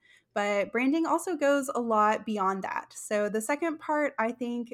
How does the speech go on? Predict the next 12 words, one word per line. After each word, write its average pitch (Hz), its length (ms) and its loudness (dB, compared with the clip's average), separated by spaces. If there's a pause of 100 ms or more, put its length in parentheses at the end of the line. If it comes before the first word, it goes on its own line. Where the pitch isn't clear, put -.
is 220 580 0
brand 208 500 -2
voice. - 520 -8 (400)
That's 233 160 2
the 247 120 -2
way 240 180 2
that 214 260 -2
you 208 100 -6
speak 254 360 -6
to - 100 -8
your 214 120 0
clients, 214 680 -4